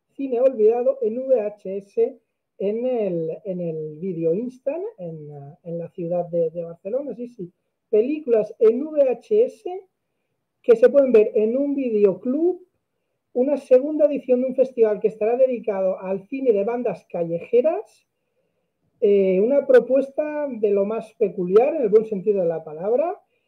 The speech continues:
y no voy a dar más detalles porque tenemos al director y subdirector del festival, Gerard Misael y Oriol Minguet, para que nos den toda la información al respecto del Auto Tracking Fest.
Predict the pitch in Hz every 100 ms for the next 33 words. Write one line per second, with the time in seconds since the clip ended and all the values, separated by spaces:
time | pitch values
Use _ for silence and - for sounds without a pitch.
0 | _ - 277 277 254 262 240 226 208 202
1 | 202 214 226 262 - 226 247 269 262 208
2 | 202 226 254 302 311 - - 226 277 285
3 | 277 - 254 254 254 226 233 220 220 214
4 | - 202 - 180 226 320 233 196 202 202
5 | 190 202 247 233 196 185 180 - 196 196
6 | 196 208 202 196 185 170 202 330 - _
7 | _ _ _ 233 269 254 240 214 262 254
8 | - 247 254 269 277 269 - 208 220 -
9 | 226 208 175 202 202 220 262 214 240 233
10 | - 220 214 226 220 214 208 180 185 180
11 | 185 175 202 220